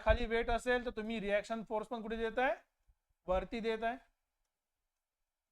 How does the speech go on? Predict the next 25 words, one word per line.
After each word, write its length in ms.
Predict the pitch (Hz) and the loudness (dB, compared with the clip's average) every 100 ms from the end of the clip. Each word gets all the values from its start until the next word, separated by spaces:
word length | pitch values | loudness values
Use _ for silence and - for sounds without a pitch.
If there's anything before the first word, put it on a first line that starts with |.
| 165 | -4
रिॲक्शन 360 | 185 202 254 | 2 2 0
फोर्स 260 | 247 247 233 | -2 0 0
पण 140 | - | -2
कुठे 140 | 240 254 | -4 0
देताय? 300 | 254 247 302 | 2 4 2
वरती. 360 | 247 220 214 226 | 4 2 2 -2
तर 100 | 277 | -4
सिंगल 360 | - 240 254 | -2 2 4
सपोर्ट 380 | 269 269 240 254 | 4 4 2 2
आहे, 80 | 262 202 | 2 0
बाकी 280 | 190 277 | -2 -2
ठिकाणी 440 | 285 - 233 240 240 | -4 -6 -2 2 2
त्याला 340 | 233 233 277 330 - - - | 2 2 2 2 -2 -2 -2
मुवमेंटला 720 | 196 208 220 226 226 247 269 302 - | -2 0 0 0 2 4 4 2 0
अलाउ 360 | 196 214 226 | 4 6 6
केलेलं 440 | - 196 165 - - - | 4 2 4 4 2 0
आहे. 400 | 165 165 214 214 | -4 0 0 0
एकच 300 | 202 202 247 | -2 2 2
रिॲक्शन 280 | 220 233 254 | 4 2 2
असल्यामुळे 460 | 226 233 226 226 269 320 - _ _ - | -6 -2 0 2 2 2 -8 _ _ -4
it 120 | 233 233 - | -2 -2 0
can 180 | 254 294 320 - - | 2 2 -4 -8 -6
rotate 580 | 175 190 196 - 247 240 - | -2 -2 0 4 4 2 -2
freely 360 | 233 233 254 285 233 | 0 0 -2 0 0
at 120 | 233 | 0